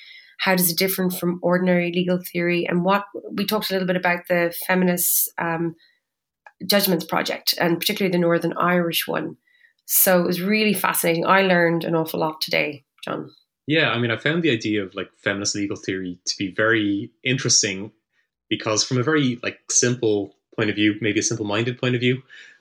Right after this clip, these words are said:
Speaker 2: like, we all experience the law and, like, you know, maybe your bike gets stolen <laughs> or, uh, you're buying a house or something like that. And, you know, the common sense idea is, like, the law is just, like, a logical thing. You know, it's a thing that exists where, of course, you need to protect people from harm or you need to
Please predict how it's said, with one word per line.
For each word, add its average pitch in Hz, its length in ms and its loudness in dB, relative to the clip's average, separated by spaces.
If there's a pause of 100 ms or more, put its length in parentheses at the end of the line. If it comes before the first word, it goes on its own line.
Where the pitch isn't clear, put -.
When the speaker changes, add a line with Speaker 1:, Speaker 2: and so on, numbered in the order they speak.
Speaker 2:
like, 101 260 -2
we 127 120 2
all 147 140 4
experience 104 440 -2
the 98 80 -4
law 98 500 -4
and, 92 160 -6
like, 87 140 -6
you 98 40 -4
know, 95 60 -4
maybe 98 160 -2
your 98 80 -2
bike 98 220 -2
gets - 180 -4
stolen 90 800 -2 (100)
<laughs> - 100 -10
or, 98 260 -4
uh, 92 140 0
you're 101 180 -4
buying 104 240 0
a 101 40 -8
house 107 240 2
or - 40 2
something 98 220 -2
like 92 140 -6
that. 87 120 -10 (720)
And, 113 240 -4
you 123 80 2
know, 110 160 -2 (380)
the 113 80 0
common 139 260 -2
sense 135 240 2
idea 104 300 0
is, 95 80 -6
like, 90 160 -6
the 104 80 -2
law 113 220 2
is 107 80 0
just, - 140 0
like, 101 120 -6
a - 20 -8
logical 95 380 -6
thing. 107 400 -4
You 101 60 -6
know, 98 100 -4
it's 98 120 -2
a - 40 -4
thing 110 180 -2
that 98 100 0
exists - 720 0 (460)
where, 98 340 0
of 110 120 -8
course, 120 360 0
you 104 60 -2
need 101 160 -2
to - 140 0
protect - 260 -6
people 104 160 -10
from 98 120 -12
harm 139 380 0
or 98 120 -6
you 95 120 -6
need 95 140 -8 (120)
to 90 340 -6